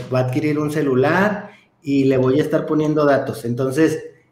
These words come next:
hubo quien sí pudo hacer el gasto, hubo quien no, hubo, hubo quien sí pudo comprar un celular para toda la familia,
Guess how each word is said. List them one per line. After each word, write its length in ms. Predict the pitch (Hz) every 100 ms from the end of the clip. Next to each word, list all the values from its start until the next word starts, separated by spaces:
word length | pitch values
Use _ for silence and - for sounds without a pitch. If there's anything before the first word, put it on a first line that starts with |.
| _ _ _ -
hubo 200 | 170 180
quien 160 | 170
sí 180 | - 156
pudo 320 | 156 170 170
hacer 200 | 170 -
el 100 | 165
gasto, 380 | 165 165 165 175
hubo 220 | 165 165
quien 200 | 165 139 139
no, 480 | 160 175 180 170
hubo, 500 | 170 135 147 156 160
hubo 240 | 156 151 160
quien 220 | 165 135
sí 140 | 143
pudo 300 | 131 151 151 151
comprar 240 | 151 139
un 60 | 131
celular 360 | 151 139 131
para 220 | 143 143 143
toda 120 | 139
la 140 | 151
familia, 540 | 156 160 170 160 170